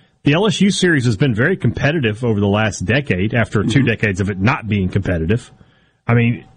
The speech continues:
Speaker 1: is L S U just completely unbeatable coming to Starkville? No. So what if State, you know,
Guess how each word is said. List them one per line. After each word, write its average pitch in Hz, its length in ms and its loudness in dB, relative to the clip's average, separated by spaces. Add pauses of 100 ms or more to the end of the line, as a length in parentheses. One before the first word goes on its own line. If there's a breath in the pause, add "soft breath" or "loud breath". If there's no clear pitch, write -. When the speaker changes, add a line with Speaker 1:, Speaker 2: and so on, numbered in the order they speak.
(260)
Speaker 1:
is 131 180 2
L 156 180 2
S - 160 -4
U 170 80 2
just 156 240 -2
completely 147 640 2
unbeatable 147 600 0
coming 147 320 0
to 131 60 -2
Starkville? 160 580 -2
No. 156 320 -2 (760)
So - 120 0
what 139 180 4
if 156 80 0
State, 165 300 -2
you 156 120 0
know, 156 200 0